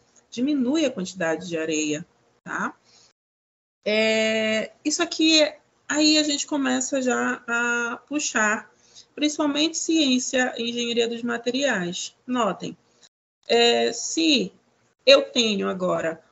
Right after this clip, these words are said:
uma brita maior pra envolver, porque essa areia ela vai envolver, né, essa brita, então a minha superfície específica,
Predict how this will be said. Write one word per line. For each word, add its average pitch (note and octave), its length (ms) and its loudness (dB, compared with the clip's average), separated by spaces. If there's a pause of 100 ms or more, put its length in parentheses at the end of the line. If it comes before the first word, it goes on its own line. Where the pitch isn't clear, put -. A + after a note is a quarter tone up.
(100)
uma A#3+ 260 2
brita F#3+ 580 -4
maior A#3+ 800 2
pra F#3+ 220 -4
envolver, F3 800 -2
porque - 260 -10
essa F#3 240 -4
areia F3 340 -2
ela E3 200 -4
vai F3 300 -4
envolver, F3 840 -6 (160)
né, G#3 300 -12 (340)
essa F#3 320 -4
brita, G3+ 560 -6 (520)
então D4+ 760 0 (580)
a C4+ 140 2
minha C4 320 0
superfície D#4 1200 -2
específica, A#3+ 1200 -6